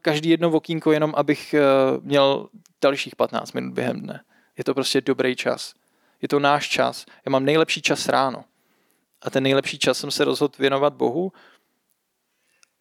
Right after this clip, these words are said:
a je to super. A pozbuzuji vás do toho. Najděte si ten nejlepší čas přes den.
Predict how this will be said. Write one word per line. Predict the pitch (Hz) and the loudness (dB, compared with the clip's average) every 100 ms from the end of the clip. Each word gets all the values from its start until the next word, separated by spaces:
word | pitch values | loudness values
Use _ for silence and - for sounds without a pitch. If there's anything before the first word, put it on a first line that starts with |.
| _ _ | _ _
a | 131 | -4
je | 123 | -4
to | |
super. | 120 127 - 127 - _ _ - | -4 -6 -6 -8 -10 _ _ -12
A | - | -4
pozbuzuji | 139 147 151 165 | -2 0 4 4
vás | 151 | 4
do | 143 | 0
toho. | 165 123 113 - - | -2 -2 -4 -10 -4
Najděte | 139 143 147 | 0 0 0
si | - 160 | 0 2
ten | 160 156 | 0 0
nejlepší | 156 160 160 - | 2 2 0 -2
čas | - 156 - | -2 -2 -2
přes | - 139 120 | -2 -2 -2
den. | 101 | -8